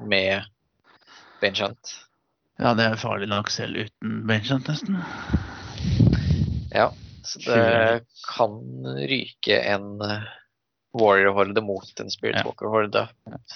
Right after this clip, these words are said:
Speaker 2: ja.
Speaker 1: der, altså. Så den er nok litt skummelt.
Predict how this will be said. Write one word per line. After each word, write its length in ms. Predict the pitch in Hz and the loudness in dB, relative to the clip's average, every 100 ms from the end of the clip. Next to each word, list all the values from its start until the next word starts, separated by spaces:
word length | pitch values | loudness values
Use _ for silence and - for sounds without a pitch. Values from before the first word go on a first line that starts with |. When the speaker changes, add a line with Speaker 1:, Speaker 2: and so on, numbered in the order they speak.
| - | -10
Speaker 2:
ja. 100 | - - | -8 -6
Speaker 1:
der, 140 | 52 | -6
altså. 260 | - - - 113 _ - - - - - - - - - - - _ _ _ _ - | -6 -8 -12 -16 _ -20 -20 -20 -18 -16 -16 -18 -18 -20 -20 -20 _ _ _ _ -12
Så 460 | - 113 117 117 120 | 0 4 6 6 4
den 100 | 127 | 2
er 140 | 113 | 2
nok 160 | 143 127 | 2 -2
litt 160 | 120 | -4
skummelt. 600 | - - 101 104 - - | -4 -4 -4 -8 -2 2